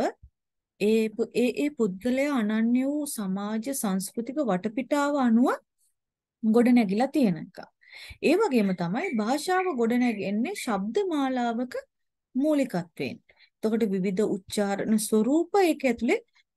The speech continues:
පදනම් වෙලා තියෙනවා. එතකොට ශබ්ද මූලිකව තමයි, අ, භාෂාවේ උච්චාරණ ස්වභාවයන් ගොඩනැගිලා තියෙන්නේ. ඒ උච්චාරණය මත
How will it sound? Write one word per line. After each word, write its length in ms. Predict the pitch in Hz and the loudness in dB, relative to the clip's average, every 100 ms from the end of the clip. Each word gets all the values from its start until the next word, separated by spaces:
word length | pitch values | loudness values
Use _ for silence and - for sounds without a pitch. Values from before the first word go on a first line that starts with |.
| - | 0
පදනම් 400 | 208 208 208 208 | 2 2 0 -2
වෙලා 280 | 185 180 240 | -2 -2 -2
තියෙනවා. 440 | 269 220 165 156 - _ | 0 0 0 -8 -18 _
එතකොට 360 | - - 247 311 220 214 _ | -20 -8 -4 0 0 -2 _
ශබ්ද 460 | - 196 180 214 381 | -8 -2 -2 0 0
මූලිකව 560 | 381 339 320 285 285 240 220 | 0 -2 0 -2 -2 -4 -4
තමයි, 400 | 208 196 240 415 - _ _ _ _ - | -4 -4 -2 -4 -6 _ _ _ _ -8
අ, 100 | 180 175 175 175 - - | -4 -2 -2 -6 -12 -8
භාෂාවේ 800 | 190 214 240 - 262 262 311 392 - _ | -2 0 0 -2 -4 -2 -4 -4 -6 _
උච්චාරණ 800 | 202 - - 294 349 370 392 - _ _ | -14 -12 -6 -2 0 0 -2 -4 _ _
ස්වභාවයන් 720 | - - 220 208 214 208 262 415 - _ _ - | -14 -4 -4 -2 -2 -2 -2 -4 -16 _ _ -2
ගොඩනැගිලා 600 | 220 214 214 196 196 269 | 0 0 0 0 -2 0
තියෙන්නේ. 480 | 294 220 175 165 - - - | 0 0 0 -6 -12 -20 -6
ඒ 140 | 208 | 0
උච්චාරණය 800 | 196 190 - 370 403 403 381 359 | 0 -2 -4 0 0 0 -2 -4
මත 240 | 339 269 | -4 -4